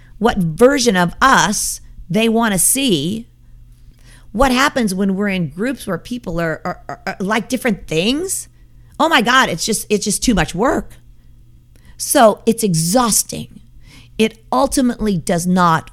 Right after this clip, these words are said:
work. Well, fortunately, there's a very simple solution.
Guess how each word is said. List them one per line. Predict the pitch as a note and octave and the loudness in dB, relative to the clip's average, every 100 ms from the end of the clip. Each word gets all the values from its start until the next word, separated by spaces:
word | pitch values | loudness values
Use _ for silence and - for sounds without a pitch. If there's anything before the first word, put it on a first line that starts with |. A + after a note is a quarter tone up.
| - | -8
work. | D#3 D#3 G2+ - - - - - - - - | -2 0 -2 -12 -16 -16 -18 -20 -20 -20 -14
Well, | C3+ C#3+ C3+ C3+ C3+ C#4 | -2 0 2 2 0 -6
fortunately, | - - F3+ F#4 B3 G3 B2+ C#3+ C3 B2+ G3+ B3+ - - - - | -6 -2 -2 0 -2 -2 -2 -4 -2 -2 -4 -6 -12 -20 -20 -12
there's | - E3 D#3 | 2 4 4
a | C#3 | 2
very | C3+ C#3 F3 F#3 G3 A3 A#3 | 0 0 2 4 4 4 2
simple | - B3 C4 | 2 0 0
solution. | - C4+ C#4+ D#4 B3 A3+ A3+ | -2 -2 0 0 0 0 -2